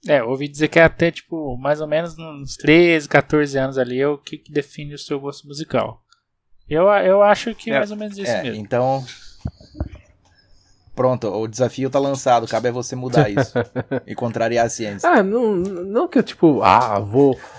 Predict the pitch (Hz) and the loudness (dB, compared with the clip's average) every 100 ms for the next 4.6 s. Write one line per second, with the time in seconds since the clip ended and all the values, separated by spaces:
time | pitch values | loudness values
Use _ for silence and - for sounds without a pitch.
0 | - 127 139 139 139 123 135 131 - - | -2 0 4 4 4 4 4 4 -2 -8
1 | 113 120 143 135 120 120 139 120 135 127 | -6 2 4 4 2 2 2 2 2 2
2 | 117 127 147 143 139 - 139 123 110 143 | 0 0 0 0 -2 -4 -4 -4 -4 -2
3 | 135 117 127 147 139 131 135 - 120 135 | 0 2 2 4 2 2 -4 -4 -6 -4
4 | 123 123 123 120 123 | -2 -4 -4 -2 0